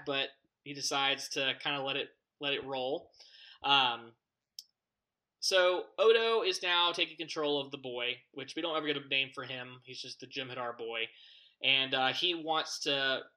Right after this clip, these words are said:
you know, fight. He is designed to fight. He's a fighter. So, uh, Odo takes him to a,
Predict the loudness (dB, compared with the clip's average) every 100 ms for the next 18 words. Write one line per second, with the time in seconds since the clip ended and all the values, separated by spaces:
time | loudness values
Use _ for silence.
0 | -12 -12 -8 0 0 0 -10 -10 -8 -8
1 | -10 -12 -10 0 4 6 4 2 2 6
2 | 6 4 -2 -14 -10 -10 -2 4 4 4
3 | 0 -4 _ _ _ _ _ -20 _ -2
4 | 0 0 -2 -6 -20 -20 _ _ 2 2
5 | 2 2 2 2 2 0 0 -2 -4 -4
6 | -2 0 0 -2